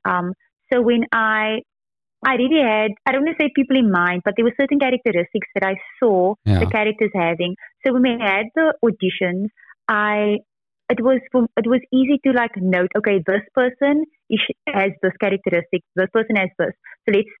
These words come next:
Speaker 1: try, let's put them all in a setting and see how they respond. So we had auditions, and then after that we had callbacks, and from the callbacks we, like, put certain charac-, we grouped certain characters together and gave them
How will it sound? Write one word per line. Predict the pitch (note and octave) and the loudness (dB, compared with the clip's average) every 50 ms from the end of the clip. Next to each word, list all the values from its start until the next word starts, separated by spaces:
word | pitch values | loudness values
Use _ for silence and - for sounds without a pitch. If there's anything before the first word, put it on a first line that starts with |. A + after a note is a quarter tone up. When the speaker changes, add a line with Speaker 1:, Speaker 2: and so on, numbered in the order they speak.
| - C4 | -4 -2
Speaker 1:
try, | A#3+ A3+ A3+ G#3+ F#3+ E3+ D3 D3 - _ - | 0 0 0 0 -2 -2 -6 -10 -18 _ -2
let's | - F#3+ G#3 G#3 - - - | 0 0 0 0 -4 -12 -2
put | - C4+ - - | -2 -2 0 2
them | G3+ F#3 F#3+ G3+ G3+ - - - - - - | 0 2 2 0 -2 -4 -8 -14 -12 -4 0
all | - A#3+ A#3 A#3 A3+ - - | 2 4 4 4 4 2 2
in | G#3+ G#3 | 2 2
a | G#3 G#3 | 2 0
setting | - A#3 G#3+ G#3+ A#3+ A3+ | 0 -2 0 0 0 0
and | G#3+ G3+ G3+ - | 0 0 -2 0
see | - G#3 | 0 0
how | F3 F3 | 0 2
they | F3 F3+ | 0 0
respond. | E3+ E3 F3 F3+ - - F#3 E3 E3+ G3 G#3 - - - - _ - B3+ | 0 0 0 -2 -2 -2 -2 -2 -2 -4 -8 -10 -14 -20 -18 _ 0 2
So | A#3+ | 2
we | A#3+ | 2
had | G#3 G#3 G#3+ A#3 A#3+ C#4+ B3+ - _ _ _ _ _ _ _ _ _ - | 2 2 0 0 0 -2 -4 -6 _ _ _ _ _ _ _ _ _ 0
auditions, | A#3 A3 E3+ G3 F#3+ - A#3+ A#3+ C4+ C#4 C4+ - | 0 2 2 0 0 0 0 0 0 0 0 0
and | G#3 G3 | -2 -2
then | G3+ G#3 | -2 -2
after | - G#3 G#3 - G#3+ | -2 -2 -2 -2 -4
that | G3 F#3+ | -2 -2
we | G3 | -2
had | F#3 F#3 - - - | -4 -4 -6 -2 0
callbacks, | B3 A#3 G3 A3 G#3 A3 - - - _ _ _ - - _ _ _ - | 0 0 2 0 -2 -2 -2 -6 -10 _ _ _ -20 -20 _ _ _ -6
and | G3 G3 F#3+ F#3+ F#3+ G3 F#3+ - | -4 -2 -2 0 -2 -2 -4 -2
from | - B3 A#3+ A#3+ | -2 -2 -2 -2
the | A#3+ | -4
callbacks | A#3 - A#3 G#3+ G3+ G3+ G3+ - - - | -2 0 0 0 0 -2 -4 -4 -4 -2
we, | G#3+ G#3 | 0 0
like, | G3 G3 - - | 0 -2 -4 -6
put | A#3 - _ _ - _ _ _ _ - | -6 -6 _ _ -20 _ _ _ _ -4
certain | C4 A#3+ A#3+ - A#3 A3 | -2 -2 0 0 -2 -2
charac-, | - G#3+ G#3 G#3+ G#3+ F3+ | 0 -2 0 0 0 0
we | G3 F3 - G3+ G#3 - | -2 -2 -2 -4 -2 0
grouped | G#3 A3 G#3+ - - | 0 -2 -2 -2 -4
certain | A3+ A3+ - A3+ G#3 | -4 -2 -2 -2 -2
characters | A3+ G#3 G3+ G#3 - G3 G3 - | -2 -2 -2 -2 -2 -2 -2 -2
together | F#3+ - - F3+ F3 F3 E3+ G#3 | -2 -2 0 -2 -2 0 0 0
and | G#3 G3 F#3+ E3+ | -2 -2 -2 -2
gave | E3+ E3+ E3 | -2 -2 0
them | F#3+ F3+ F#3 | 0 -2 -2